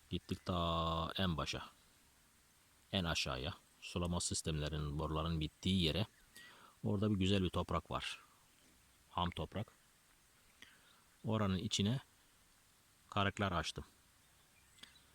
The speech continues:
Şu anda beş tane açtım. Oraya biber dikeceğiz. Çün-, çünkü burada yeterli biberimiz yok.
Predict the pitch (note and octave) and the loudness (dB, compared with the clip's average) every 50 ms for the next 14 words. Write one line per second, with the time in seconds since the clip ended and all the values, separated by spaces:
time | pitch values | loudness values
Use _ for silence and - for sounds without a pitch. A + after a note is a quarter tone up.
0 | - - - - - - - - - - - - - - - - - A2+ G2+ F#2+ | -20 -20 -20 -20 -20 -20 -20 -20 -20 -20 -20 -20 -20 -20 -16 -6 -2 0 0 2
1 | F2+ F2 F2+ G2+ F#2+ - - - D#2+ D#2 D2 D2 - - - A#2+ B2 G#2 F2+ F2+ | 2 2 2 2 2 2 0 0 0 2 0 0 -2 -2 -4 -2 -2 0 0 0
2 | G2+ A2 G#2 G2 F#2 E2 F#2 F2 D#2+ - - - - - - - - - - - | 0 0 2 2 2 4 4 2 2 0 -4 -6 -10 -20 -20 -20 -20 -20 -20 -20
3 | - - - G#2 F#2+ F#2+ A2 G#2 - - A2 G#2+ G2+ - - - - - A2 - | -14 -6 -4 -2 0 2 0 0 0 0 0 0 0 0 -4 -6 -2 -2 0 0
4 | F#2+ F2 F2 G2+ G2 F2 E2 D#2 - - - _ - - - - - - - - | 0 -2 0 0 0 0 0 -2 -4 -6 -16 _ -20 -20 -20 -20 -20 -20 -20 -20
5 | - - - - - - - - - F#2 F2 - G2+ F#2+ F2+ F#2+ F2+ F#2 D#2+ D#2+ | -20 -20 -20 -20 -20 -20 -20 -10 -8 -6 -4 -2 -2 -2 -2 -2 -2 -2 0 0
6 | D#2+ D2+ D2+ D#2 D2+ - - A2 - - | 0 0 0 -2 -2 -2 -2 -2 -2 -2